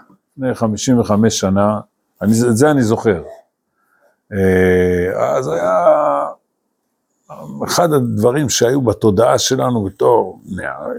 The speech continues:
ילדים, נערים שרוצים לעזור לעם ישראל, זה "שלח את עמי", להוציא את היהודים מרוסיה.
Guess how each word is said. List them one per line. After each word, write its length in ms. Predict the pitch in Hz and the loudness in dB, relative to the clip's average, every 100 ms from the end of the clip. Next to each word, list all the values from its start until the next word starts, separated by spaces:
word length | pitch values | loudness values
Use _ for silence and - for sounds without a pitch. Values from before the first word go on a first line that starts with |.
| - | -10
ילדים, 480 | - 110 143 143 113 | -10 -6 -4 -4 -4
נערים 560 | 107 123 135 175 151 117 | -4 -2 0 0 -4 -6
שרוצים 1160 | - 123 - - - - - - - - 160 120 | -8 -6 -6 -8 -10 -12 -18 -18 -6 0 2 4
לעזור 480 | 113 104 156 131 | 2 2 2 2
לעם 260 | 113 117 127 | 2 2 2
ישראל, 580 | 113 - 123 170 160 147 - _ _ _ _ _ - | -2 0 4 4 4 0 -8 _ _ _ _ _ -8
זה 420 | 104 143 170 180 - | 2 4 4 2 -6
"שלח 400 | - 135 160 127 | -2 2 2 0
את 100 | 135 | -2
עמי", 300 | 113 101 78 _ _ _ - - _ _ _ | -2 -2 -8 _ _ _ -20 -20 _ _ _
להוציא 480 | 113 110 104 - 196 | -4 -2 -2 -2 0
את 120 | 151 | 2
היהודים 600 | 151 131 117 110 160 151 | 4 4 4 4 4 4
מרוסיה. 540 | 120 107 120 - - | 0 2 2 0 -12